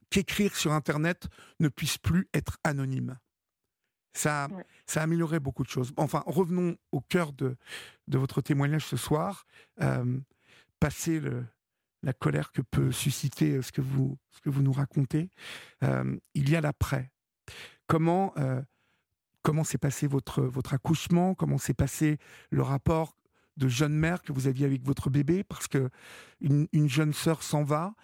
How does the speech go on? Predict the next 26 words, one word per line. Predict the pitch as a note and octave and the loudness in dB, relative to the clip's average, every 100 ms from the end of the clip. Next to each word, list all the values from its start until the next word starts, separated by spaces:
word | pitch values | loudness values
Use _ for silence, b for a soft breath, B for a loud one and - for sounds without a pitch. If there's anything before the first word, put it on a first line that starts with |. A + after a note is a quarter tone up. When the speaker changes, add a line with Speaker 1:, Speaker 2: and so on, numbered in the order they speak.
| b b - | b b -2
Speaker 1:
euh, | C3+ C3+ | 0 0
la | C#3+ C3+ | 0 0
vie, | B2+ D3 F#3 - _ - | 2 2 2 0 _ -2
euh, | C3+ C3 C#3+ C3 | -2 0 -4 0
s'interrompt | - D3 D#3 D3 E3+ G#3 - | 0 0 0 2 2 2 0
et | D3 | -4
puis | - F3 F#3 | 0 0 2
Speaker 2:
C'est | D3 | 2
Speaker 1:
elle, | C3+ | 2
Speaker 2:
ça. | C3 - b b - | 0 -4 b b -2
Speaker 1:
elle, | C3+ C3+ | 0 2
euh, | C3+ - D#3 | 0 -6 -4
rejaillit | B2+ E3 C3 D#3+ E3 F#3+ | 2 2 2 0 0 0
de | D#3 | 0
l'autre | C#3+ - C#3+ | -2 -2 -2
côté. | - C#3 E3+ F#3+ G#3+ b b b b - | 0 0 2 0 -2 b b b b -2
Euh, | D3 C#3 A2 - | -2 -2 -6 -2
comment | E3 F#3+ | 2 2
est-ce | - | 0
que | |
vous | D3 C#3+ | 0 2
avez | C3+ | 2
géré | C3 C3+ C3+ | 0 0 -2
ça ? | - C#3+ D3 _ _ _ _ _ _ _ _ - B B B B | -4 -6 -6 _ _ _ _ _ _ _ _ -20 B B B B
Speaker 2:
Ah, | E3+ E3+ | 0 0
bah, | E3+ | 0